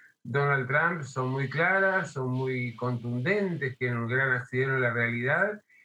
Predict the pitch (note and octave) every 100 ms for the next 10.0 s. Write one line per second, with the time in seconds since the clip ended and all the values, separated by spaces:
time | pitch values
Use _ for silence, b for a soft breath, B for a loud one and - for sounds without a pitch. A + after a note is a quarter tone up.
0 | b - C3+ D3+ F#3+ D#3 C3 B2+ C#3+ D#3
1 | C#3+ C3 D#3+ G3 - B2 A#2 A2+ C3+ C3+
2 | C3 B2 A2+ G#2 G#2 - C3 B2 B2 B2+
3 | C#3 D#3 F#3+ E3+ E3 F3 A3 - B B
4 | B - C3+ C3+ D#3 D3 B2+ A2+ C3 C3
5 | B2 C3+ - F#3 A#2+ G#2+ A2 A#2 B2 B2+
6 | B2+ B2+ B2+ C#3+ F#3 F3 B3 C4+ F#3 C3+
7 | A2+ A#2 A2+ A2+ B2 A2+ D3+ D3 E3 G#3+
8 | E3+ C3 B2+ C#3 D3+ F#3 D3 A#2 A2+ C#3+
9 | C#3 B2 A2 A#2+ A#2 C#3+ C#3+ C3 A#2 A2+